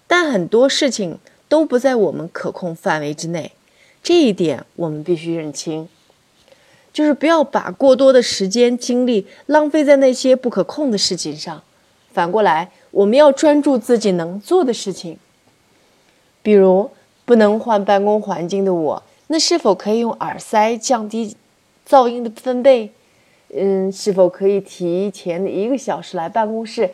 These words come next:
趁人少的时候快完成某项重要的工作呢？要知道，办法总比问题多。遇到问题的时候，别着急接近事情的真相，找到解决问题的方法。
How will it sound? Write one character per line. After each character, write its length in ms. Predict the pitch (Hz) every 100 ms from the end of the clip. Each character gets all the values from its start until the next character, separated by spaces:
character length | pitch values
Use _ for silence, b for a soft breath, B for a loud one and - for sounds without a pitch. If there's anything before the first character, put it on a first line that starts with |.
| B B
趁 160 | 349 330
人 160 | 359
少 220 | 349 -
的 100 | -
时 160 | 180 -
候 40 |
快 100 | 240
完 180 | 180 170
成 220 | 202 175
某 240 | 196 190 -
项 280 | - 220 208
重 160 | 233 214
要 40 |
的 100 | 185
工 220 | 185 220
作 180 | 226 220
呢？ 120 | 175 170 _ _ _ _ _ b b b
要 120 | 208
知 180 | 202 196
道， 280 | 190 - b b b b b
办 260 | - 262 233
法 240 | 208 196 180
总 260 | - 180
比 120 | 202
问 240 | 175 208 196
题 160 | 190
多。 280 | 196 220 220 b b b
遇 180 | 339 349
到 200 | 320 294
问 220 | 349 320
题 160 | -
的 100 | 180
时 200 | 180 -
候， 260 | 175 180 160 b b b
别 120 | 202
着 240 | 208 233
急 380 | 233 - 175 202 -
接 220 | - 208 208
近 240 | 214 214
事 220 | - -
情 180 | 196 170
的 80 | 156
真 220 | - 220
相， 300 | 226 - 214 _ b b b b b
找 220 | 185 170
到 200 | 185 196
解 360 | 190 185 147 107
决 260 | - 160
问 300 | 156 226 240 -
题 100 | -
的 100 | 143
方 360 | 156 - 233 240
法。 300 | 196 -